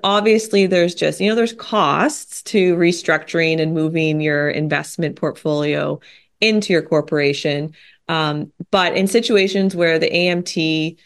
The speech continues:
is significant or you're concerned that you're not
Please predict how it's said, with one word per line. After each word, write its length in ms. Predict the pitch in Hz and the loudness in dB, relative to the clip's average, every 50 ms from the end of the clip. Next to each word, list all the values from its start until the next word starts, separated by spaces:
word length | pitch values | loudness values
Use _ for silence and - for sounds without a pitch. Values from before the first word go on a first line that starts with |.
| _ _ _ _ - | _ _ _ _ -2
is 240 | 165 165 160 - - | -2 -2 -2 -2 -2
significant 680 | 165 165 170 190 214 226 226 247 240 269 254 247 226 - | -2 0 0 0 0 0 0 -2 0 2 0 0 0 -2
or 260 | - 185 185 180 185 185 | 0 2 2 4 4 4
you're 240 | 185 185 180 175 | 2 2 2 2
concerned 840 | 170 - - 208 175 175 - - - - 180 175 175 180 180 185 175 | 0 0 -2 -4 -2 -4 -4 -4 -2 -2 0 0 0 0 0 0 0
that 160 | 175 170 - | -2 -2 0
you're 140 | 170 170 165 | 0 0 0
not 440 | 175 175 170 160 160 160 160 - | 0 0 -2 -2 -2 -2 -2 -4